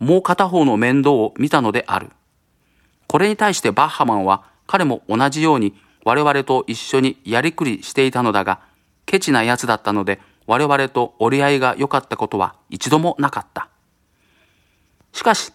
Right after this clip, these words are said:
それでも我々が皆で一緒にいないときは、いつも退屈で、一時間が一日のように長く感じられた。ゲシュトリはどうかといえば、我々が彼を捕まえようとするときは、売春宿を探さなければならなかっ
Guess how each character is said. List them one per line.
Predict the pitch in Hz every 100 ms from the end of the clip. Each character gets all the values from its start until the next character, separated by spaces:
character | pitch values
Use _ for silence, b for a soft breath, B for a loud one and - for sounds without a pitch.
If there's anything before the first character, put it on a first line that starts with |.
| _
そ | -
れ | 180
で | 185
も | 131 107 _ -
我 | 123
々 | 151 139 131
が | 127 -
皆 | 123 156 147
で | 117
一 | 113 117
緒 | - 151
に | 151 113
い |
な | 127 151
い |
と | 151
き | 139
は、 | 123 95 _ _ -
い |
つ | - 143
も | 113
退 | - 101
屈 | - -
で、 | 120 113 b b _ -
一 | - 147
時 | 180
間 | 147 123
が | 98 - -
一 | 104 165
日 | 175 196
の | 190
よ | 190
う | 143
に | 123
長 | 120 143 131
く | 117
感 | - 107
じ | 107 98
ら | 92
れ | 87
た。 | 85 - _ _ _ _ _ _ b b b b b b b _
ゲ | 127 226
シ | -
ュ |
ト | 180
リ | 135
は | 98 -
ど | 123 185
う | 185
か | 123
と | 113
い | 110
え |
ば、 | 92 90 _ _ _ _
我 | 107 156
々 | 147 139
が | 131 -
彼 | - 170 175
を | 113 -
捕 | - 143
ま | 143 147
え |
よ | 147 139
う |
と | 139
す | - 127
る |
と | 123
き | -
は、 | 120 95 _ _ -
売 | 139 190
春 | - 220
宿 | 196 139
を | 107 107 -
探 | - 135 170
さ | 170
な | 170
け | 123
れ | 107
ば | 131 -
な | 113
ら |
な | 113
か |
っ | -